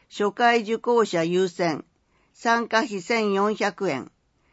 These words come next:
作業しやすく、汚れても良い服着用。申し込み、十一月六日までに市ホームページの専用フォーム、ファックスに、参加者全員の住所、氏名、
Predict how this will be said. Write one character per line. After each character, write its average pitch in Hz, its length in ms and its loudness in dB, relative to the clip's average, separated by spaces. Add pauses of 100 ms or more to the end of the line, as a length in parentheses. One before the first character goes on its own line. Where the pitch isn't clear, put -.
(160)
作 233 260 -2
業 208 240 2
し 202 140 -4
や 220 180 2
す - 140 -18
く、 185 300 -2
汚 208 320 2
れ 240 160 2
て 247 160 0
も 208 160 0
良 226 180 2
い 196 80 0
服 180 340 -2
着 190 360 -2
用。 160 360 0 (600)
申 220 200 0
し - 160 -8
込 202 120 0
み、 180 260 -2 (300)
十 247 280 -2
一 233 260 -6
月 220 280 0
六 202 240 0
日 214 160 2
ま 214 160 2
で 180 160 0
に 170 260 0
市 240 280 -4
ホ 240 220 4
ー - 20 0
ム 240 160 -2
ペ 233 240 4
ー 220 40 4
ジ 202 120 -6
の 185 160 0
専 226 300 -2
用 233 240 0
フ 226 120 -4
ォ 202 160 4
ー 180 40 2
ム、 165 260 -2 (160)
フ - 80 -6
ァ 226 60 2
ッ - 20 -6
ク 208 160 -2
ス 175 160 -4
に、 160 220 0 (380)
参 233 280 0
加 226 160 0
者 190 180 0
全 202 320 0
員 196 200 -2
の 185 220 -4 (280)
住 226 280 0
所、 175 340 -2
氏 - 260 -8
名、 165 420 -2